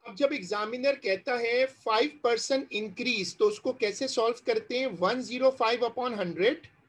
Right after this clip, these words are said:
into given amount कर दें, उससे फ़ाइव परसेंट का नया number आ जाएगा। अगर suppose पाँच परसेंट का loss हो जाता है, तो फिर आप करोगे ninety five upon hundred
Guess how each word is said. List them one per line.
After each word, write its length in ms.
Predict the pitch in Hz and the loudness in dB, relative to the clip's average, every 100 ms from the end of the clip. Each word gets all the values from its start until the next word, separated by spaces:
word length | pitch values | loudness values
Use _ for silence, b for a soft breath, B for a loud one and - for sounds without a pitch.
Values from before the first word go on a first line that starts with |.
| _ _ _ | _ _ _
into 320 | 214 214 180 | -6 -4 -4
given 340 | 190 190 202 220 | 0 2 4 4
amount 380 | 214 208 220 - | 2 2 0 -2
कर 160 | 214 202 | -2 -2
दें, 200 | 196 214 | -4 -6
उससे 240 | 233 208 262 | -8 0 0
फ़ाइव 280 | 254 214 226 | 4 2 2
परसेंट 400 | 226 220 247 240 | -2 -2 -4 -2
का 140 | 254 | -2
नया 240 | 240 190 202 | 0 0 0
number 320 | 214 202 202 | -2 -2 0
आ 120 | 196 | 0
जाएगा। 500 | 190 202 196 190 202 - b b b _ - | 0 0 0 -2 -6 -8 b b b _ -2
अगर 380 | 196 262 285 - _ _ | 4 6 6 2 _ _
suppose 580 | - - 190 240 208 247 | -4 -2 2 6 8 6
पाँच 420 | - 214 214 262 | 0 0 2 2
परसेंट 500 | - 233 226 - 254 | 2 2 4 4 2
का 140 | 247 262 | 4 4
loss 380 | 220 226 254 220 | 8 8 8 6
हो 80 | |
जाता 320 | 180 165 156 180 | 6 6 2 -2
है, 80 | |
तो 160 | 185 208 | -2 4
फिर 180 | 190 220 | 8 8
आप 160 | 220 | 8
करोगे 360 | 247 220 233 262 | 8 8 8 6
ninety 420 | 220 190 190 226 | 4 4 4 0
five 280 | - 214 233 | 4 6 8
upon 280 | 247 254 240 | 6 4 4
hundred 400 | 185 175 214 | 4 6 6